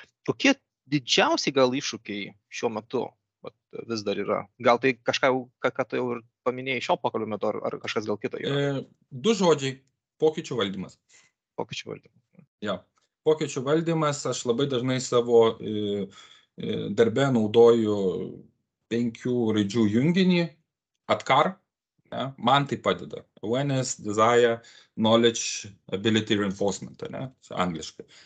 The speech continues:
Speaker 2: Man tai padeda suprasti, taip. Man padeda ir kitiems paaiškinti, kodėl, ne? Bet mes turime visi suprasti, kad turi būti aiškus tikslas ir žmonėm aiškiai iškomunikuota, kodėl tu taip eini. Tai pasipriešinimo suvaldymas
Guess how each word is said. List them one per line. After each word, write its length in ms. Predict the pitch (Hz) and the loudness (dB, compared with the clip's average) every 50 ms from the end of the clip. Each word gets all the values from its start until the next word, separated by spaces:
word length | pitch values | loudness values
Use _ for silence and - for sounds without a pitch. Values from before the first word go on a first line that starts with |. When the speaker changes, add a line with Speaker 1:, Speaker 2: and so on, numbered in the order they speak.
| _ _ _ _ - | _ _ _ _ -2
Speaker 2:
Man 280 | 113 135 139 151 160 | 0 2 2 2 2
tai 120 | 156 147 117 | 0 -2 0
padeda 400 | - 123 113 120 113 95 95 92 | 0 0 2 2 2 0 0 -2
suprasti, 500 | - - - - 90 87 - - - - | -4 -6 -8 -8 -8 -8 -8 -12 -18 -14
taip. 280 | - - 92 - _ _ - | -12 -10 -10 -12 _ _ -12
Man 320 | - 95 104 107 107 101 | -8 -4 -4 -2 -2 0
padeda 320 | 110 120 120 120 113 113 | 2 2 2 4 2 2
ir 60 | 110 110 | 0 0
kitiems 400 | - 98 - 131 127 117 - - | -4 -6 -4 -4 -4 -4 -4 -2
paaiškinti, 540 | - 90 98 101 - - 107 95 - - - | -2 0 0 0 -2 -6 -10 -8 -8 -6 -4
kodėl, 460 | - 92 85 92 92 85 76 76 - 71 - | -2 -2 0 0 0 -2 -2 -4 -8 -14 -14
ne? 240 | - - 147 - - _ _ _ _ _ _ _ _ - | -14 -12 -12 -14 -16 _ _ _ _ _ _ _ _ -4
Bet 140 | 104 107 | -4 0
mes 220 | 120 135 135 - - | 2 2 2 2 2
turime 300 | - 160 156 160 156 143 127 | 2 2 4 4 4 2 2
visi 200 | 123 - - 135 | 0 -2 -4 -4
suprasti, 520 | - 123 - - 117 139 139 - - 135 | -6 -4 0 2 2 2 0 -2 -4 -6
kad 320 | - - 120 110 110 - _ _ - _ _ _ _ _ _ _ _ _ - | -2 0 0 0 0 -4 _ _ -20 _ _ _ _ _ _ _ _ _ -2
turi 140 | - - 147 | 0 0 2
būti 240 | 139 143 139 143 151 - | 0 0 0 0 0 0
aiškus 720 | - 135 143 151 147 139 - - - - 220 233 233 - - - - _ | 2 2 2 2 2 0 -2 -6 -2 0 0 0 0 -2 -6 -14 -16 _
tikslas 560 | _ - 123 123 - - - 185 208 208 - - | _ -6 -6 -6 -8 -4 -2 -2 -2 -2 -2 -6
ir 140 | 139 127 | -8 -6
žmonėm 320 | 123 131 127 131 131 131 135 | -6 -6 -4 -4 -2 0 0
aiškiai 240 | 135 131 - - 117 | 0 0 -2 -6 -8
iškomunikuota, 600 | - - 123 131 127 123 - - 131 120 - 98 - | -8 -8 -6 -6 -6 -6 -6 -4 -6 -4 -4 -6 -4
kodėl 300 | - 117 123 151 139 113 | -4 0 2 2 2 2
tu 80 | - - | -2 -10
taip 220 | - - - - - | -20 -20 -20 -18 -20
eini. 140 | - 76 - _ _ _ _ _ _ _ _ _ _ _ _ _ _ _ _ _ _ _ _ _ _ _ _ _ - | -20 -20 -20 _ _ _ _ _ _ _ _ _ _ _ _ _ _ _ _ _ _ _ _ _ _ _ _ _ -8
Tai 100 | 104 104 101 98 - | -6 -6 -6 -8 -4
pasipriešinimo 800 | _ - 117 - 139 127 - 143 165 180 170 - 156 143 135 120 | _ -2 -2 -2 -4 -2 0 2 2 2 0 -2 -2 -2 -2 -2
suvaldymas 760 | - - 131 123 139 156 185 170 170 165 151 139 127 120 | -4 -6 -2 0 2 2 2 2 2 2 2 2 0 0